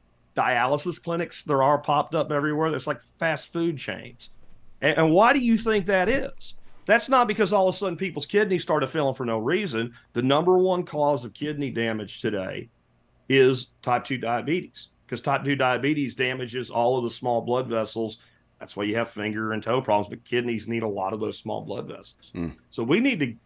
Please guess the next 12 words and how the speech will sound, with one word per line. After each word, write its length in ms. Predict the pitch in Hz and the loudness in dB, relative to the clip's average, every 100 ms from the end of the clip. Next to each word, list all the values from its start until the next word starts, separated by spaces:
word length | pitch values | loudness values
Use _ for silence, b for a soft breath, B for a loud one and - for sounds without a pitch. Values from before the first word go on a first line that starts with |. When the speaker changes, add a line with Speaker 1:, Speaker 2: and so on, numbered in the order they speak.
| _ _ | _ _
Speaker 1:
we 180 | 113 160 | 0 0
need, 240 | 262 233 | 0 -2
that's 320 | 139 165 247 | 0 0 0
the, 160 | - 175 | -4 -6
the 100 | 139 | -2
education 640 | 135 120 98 123 151 185 127 | 0 0 -4 -2 -2 -2 -4
we 80 | 104 | -4
need 80 | |
to 60 | 98 | -6
be 160 | 98 92 | -8 -6
teaching 360 | 101 92 - | -6 -6 -10
people, 440 | - 90 87 123 | -12 -12 -6 -6